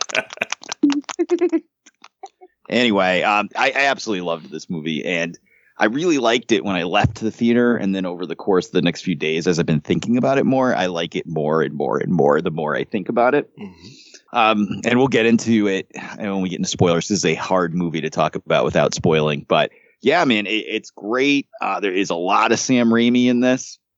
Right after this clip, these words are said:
Speaker 1: especially if you're a fan of Evil Dead and his other work in, in the Spider-Man movies. Like, you're seeing Sam Raimi out on screen. Anyone that was worried, especially with him replacing the other director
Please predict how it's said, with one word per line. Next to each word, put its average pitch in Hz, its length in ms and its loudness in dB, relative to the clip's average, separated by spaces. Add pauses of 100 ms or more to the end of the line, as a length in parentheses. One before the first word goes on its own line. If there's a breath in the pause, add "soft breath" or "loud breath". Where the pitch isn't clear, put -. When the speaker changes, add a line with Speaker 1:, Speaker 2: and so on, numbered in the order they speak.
(280)
Speaker 1:
especially 104 380 0
if 98 80 -4
you're 92 140 0
a - 20 -2
fan 98 340 0
of 85 80 -2
Evil 98 280 2
Dead 101 580 0 (420 soft breath)
and 98 240 -2
his 104 140 -4
other 98 220 -2
work 98 420 2 (360)
in, 92 120 -6 (160)
in 80 100 0
the 85 60 4
Spider-Man 101 500 4
movies. 98 400 2
Like, 82 220 0
you're 104 240 2
seeing 107 720 0 (340)
Sam 101 300 0
Raimi 90 300 0
out 90 200 2
on 82 120 0
screen. 80 320 -2
Anyone 85 260 -2
that 80 120 0
was 82 140 -2
worried, 82 380 2
especially 113 440 0
with 95 140 0
him 87 280 0
replacing 90 720 -2
the 78 100 2
other 78 220 2
director 71 600 -2